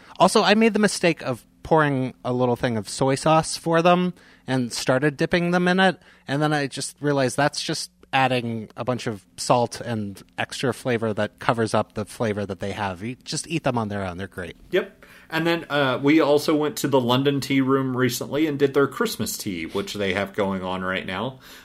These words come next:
Speaker 2: Um, they have special Christmas teas on their menu,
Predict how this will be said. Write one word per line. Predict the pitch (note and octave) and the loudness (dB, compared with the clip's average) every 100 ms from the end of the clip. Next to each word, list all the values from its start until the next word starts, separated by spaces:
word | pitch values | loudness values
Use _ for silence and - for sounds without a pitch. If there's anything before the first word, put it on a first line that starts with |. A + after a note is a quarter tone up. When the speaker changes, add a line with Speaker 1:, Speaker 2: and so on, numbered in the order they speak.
| - | 0
Speaker 2:
Um, | C3+ A2+ G2 F#2+ - | 4 4 2 -4 0
they | B2+ | 2
have | A#2 A#2 - | 4 4 0
special | - D3+ D#3+ D3 | 2 4 4 2
Christmas | C#3+ B2+ C3+ B2+ | 0 0 -2 -4
teas | - C3 B2+ A#2 | -2 2 2 0
on | - A2 | -4 -2
their | G#2 A2 | 0 0
menu, | C3 B2+ C3 C3 B2+ | 0 2 0 0 -2